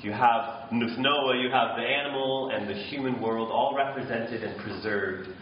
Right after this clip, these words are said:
on this tiny wooden ark, bobbing on the chaos of the seas. Right? And then think of Jesus, in whom God saves the world through this little wooden cross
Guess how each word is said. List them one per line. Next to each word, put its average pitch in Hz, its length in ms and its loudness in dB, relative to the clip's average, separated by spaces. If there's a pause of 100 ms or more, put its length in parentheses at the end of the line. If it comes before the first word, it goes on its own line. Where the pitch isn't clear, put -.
(120)
on 95 240 -2
this 95 60 -6 (160)
tiny 113 340 -2
wooden 101 240 -2
ark, 87 360 -2 (360)
bobbing 101 380 2
on 92 160 -4
the - 80 -8
chaos - 440 -6
of - 100 -12
the 82 140 -12
seas. 80 240 -8 (800)
Right? 85 200 -6 (920)
And 95 120 0
then 95 160 4
think 110 140 2
of 98 140 0
Jesus, 110 420 2 (760)
in 90 180 -4
whom 95 180 -2
God 85 300 0
saves 107 320 -2
the 98 80 0
world 95 580 0 (540)
through 90 140 -2
this 87 320 -2 (280)
little 95 220 2
wooden 92 220 -2
cross 85 400 0